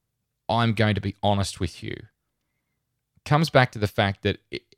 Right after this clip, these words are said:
people believe that it's a license to speak without applying a filter. And I'm not entirely sure that that is actually a valuable thing. Because a filter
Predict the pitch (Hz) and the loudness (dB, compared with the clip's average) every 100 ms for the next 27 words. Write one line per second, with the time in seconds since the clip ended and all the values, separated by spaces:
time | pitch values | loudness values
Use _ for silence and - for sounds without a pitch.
0 | _ - 139 170 127 110 104 101 98 90 | _ -2 0 0 2 2 4 4 2 -2
1 | 92 92 95 90 92 101 - - - - | -4 -4 -4 0 2 2 0 -6 -8 -12
2 | - _ _ _ 98 - - 95 71 - | -14 _ _ _ -6 -6 -6 -4 -4 -8
3 | - _ _ _ _ 101 95 113 - - | -20 _ _ _ _ 2 4 4 0 -6
4 | - - - - 104 98 95 92 101 95 | -8 -6 -6 -2 0 0 -2 -2 -2 -4
5 | - 98 87 - - - _ _ _ _ | -2 -4 -2 -8 -12 -18 _ _ _ _
6 | _ _ _ _ _ _ _ _ _ _ | _ _ _ _ _ _ _ _ _ _
7 | _ - 113 120 127 151 117 - 123 120 | _ -2 2 4 4 4 2 2 2 4
8 | 110 - 117 104 101 - 101 98 92 101 | 2 2 2 4 4 2 0 0 -2 -4
9 | - 101 - - 101 98 95 90 95 98 | -2 -4 -2 -4 -2 0 0 2 2 4
10 | 92 87 92 - 95 60 - _ _ _ | 2 -2 -6 -8 -8 -10 -16 _ _ _
11 | _ _ _ _ _ _ _ _ _ _ | _ _ _ _ _ _ _ _ _ _
12 | 117 123 117 - 202 214 - 101 90 | 0 2 0 2 4 4 2 2 0